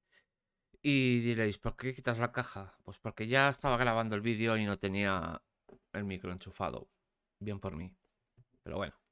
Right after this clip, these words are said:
Así que esta es la figurita. Podéis ver.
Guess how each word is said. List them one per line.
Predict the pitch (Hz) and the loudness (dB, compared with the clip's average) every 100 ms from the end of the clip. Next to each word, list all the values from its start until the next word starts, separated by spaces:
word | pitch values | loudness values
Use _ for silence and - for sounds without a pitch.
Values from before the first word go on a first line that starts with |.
| _ _ _ _ _ _ _ _ _ _ - | _ _ _ _ _ _ _ _ _ _ -18
Así | 95 98 | -14 -12
que | - - | -12 -10
esta | 104 - | -10 -10
es | 98 | -10
la | 92 | -12
figurita. | - 92 95 123 190 294 - _ _ _ _ _ _ _ _ _ _ _ _ _ _ _ _ _ _ _ _ _ _ _ _ _ _ _ _ _ _ _ _ _ _ - | -12 -8 -6 -2 -4 -4 -10 _ _ _ _ _ _ _ _ _ _ _ _ _ _ _ _ _ _ _ _ _ _ _ _ _ _ _ _ _ _ _ _ _ _ -14
Podéis | 85 90 | -12 -4
ver. | 101 123 - | -2 -2 -6